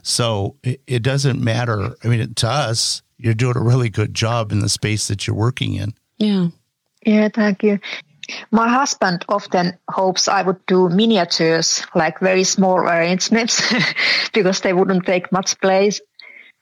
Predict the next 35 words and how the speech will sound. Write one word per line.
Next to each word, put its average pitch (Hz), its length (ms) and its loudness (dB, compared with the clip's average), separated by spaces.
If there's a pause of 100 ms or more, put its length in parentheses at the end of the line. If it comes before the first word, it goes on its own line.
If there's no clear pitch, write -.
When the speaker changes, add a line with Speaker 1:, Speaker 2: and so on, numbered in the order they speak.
Speaker 3:
And 196 160 -4
I 208 120 0
have 208 160 0
noticed 196 520 0
I 170 280 0 (100)
tend 190 280 0
to 180 240 2 (500)
do 196 340 4 (100)
too 202 320 4
big 202 340 0
things, 214 300 4
so 196 280 2
I 190 160 0
have 180 300 0
problems 202 480 -2
with 190 140 -2
the 185 100 0
photography 220 840 0
because 208 340 0
they 202 120 0
are 196 120 2
so 208 340 0
big. 247 180 2
<laughs> - 680 0
Speaker 2:
Oh, 220 300 0
yeah, 208 560 0
'cause 190 180 4
you 196 60 0
Speaker 3:
Yeah. 190 60 -2
Speaker 2:
need 190 120 -4
to 190 60 -2
get 175 180 -2
far 170 200 -2
enough 160 260 -2
away. 165 500 0